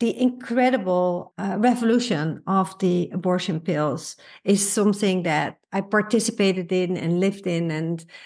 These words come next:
training women's organizations, setting up hotlines everywhere in the world, you know, Indonesia, Pakistan, Africa. And now what you see is at that time, the abortion pills were not yet widely spread. Now they're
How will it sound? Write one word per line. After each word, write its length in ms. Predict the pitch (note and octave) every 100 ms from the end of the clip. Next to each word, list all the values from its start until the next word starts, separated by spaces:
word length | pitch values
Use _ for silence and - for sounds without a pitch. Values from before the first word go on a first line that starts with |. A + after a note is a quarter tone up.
| - _
training 440 | - A#3 G#3+ G3+
women's 300 | G3 G3 G3
organizations, 840 | G3+ F#3 F#3 F3 F#3+ F3 F3+ F#3 -
setting 280 | G#3 G#3
up 160 | G3 F3+
hotlines 600 | G#3 F#3+ F#3+ F3 F3+ F3
everywhere 340 | F3+ F#3 F3+
in 140 | F3 F3
the 80 | E3
world, 420 | E3+ E3 E3 E3
you 160 | - F#3
know, 160 | D#3+ C#3+
Indonesia, 720 | F#3 G3 G#3+ A3 A3 G#3 G3+
Pakistan, 840 | G3+ G#3 G#3 G3+ - G3+ G3+ G3+ -
Africa. 920 | G3+ G3+ G#3 G#3 F#3+ F#3+ F#3+ E3 - _
And 200 | - A3+
now 360 | A3+ A#3+ B3+ A#3+
what 220 | G#3+ G#3
you 60 | G#3+
see 320 | - A3 G#3+
is 100 | G3
at 180 | - -
that 180 | G#3
time, 480 | G3+ G#3 F#3 F3+ F3+ -
the 120 | G3+
abortion 340 | F#3+ G3+ G#3
pills 260 | G#3 F3+ E3+
were 160 | F#3+ F3
not 260 | E3+ E3
yet 320 | F3+ D#3+ D#3 -
widely 420 | F#3 F3 E3+ E3+
spread. 420 | E3 - D#3 -
Now 180 | F3+ E3+
they're 260 | F3 D#3+